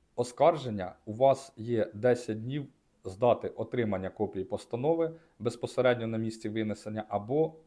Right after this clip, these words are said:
з тої дати, коли повідомлення надійшло вам поштою. Сплачувати штраф в такому разі не потрібно. Потрібно подавати позов до суду за вашим місцем проживання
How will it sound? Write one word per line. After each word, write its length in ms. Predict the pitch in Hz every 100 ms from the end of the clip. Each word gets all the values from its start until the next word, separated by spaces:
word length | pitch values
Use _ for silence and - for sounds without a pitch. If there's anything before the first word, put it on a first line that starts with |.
| _ _ 101
з 380 | 95 123 135 - - _
тої 260 | - 113 104
дати, 340 | 120 160 143
коли 340 | - 107 120 127
повідомлення 760 | 107 101 98 135 127 120 117 110 _ -
надійшло 480 | 98 98 - 113 127
вам 160 | 120 - _
поштою. 400 | 98 95 - - _ _ _ - _
Сплачувати 680 | - - 131 170 151 135 117
штраф 400 | - - 127 - -
в 40 |
такому 340 | - 107 104
разі 360 | 101 127 113 107 - _ 101
не 160 | 95
потрібно. 500 | 95 104 101 87 85 -
Потрібно 400 | 101 - 110 101
подавати 500 | - 98 95 98 -
позов 480 | - 98 92 139 160 - _ _
до 340 | 101 107 104
суду 440 | - - 110 95 - -
за 140 | 107
вашим 420 | 117 98 - 98
місцем 320 | 98 95 - 87
проживання 640 | 107 95 95 92 104 147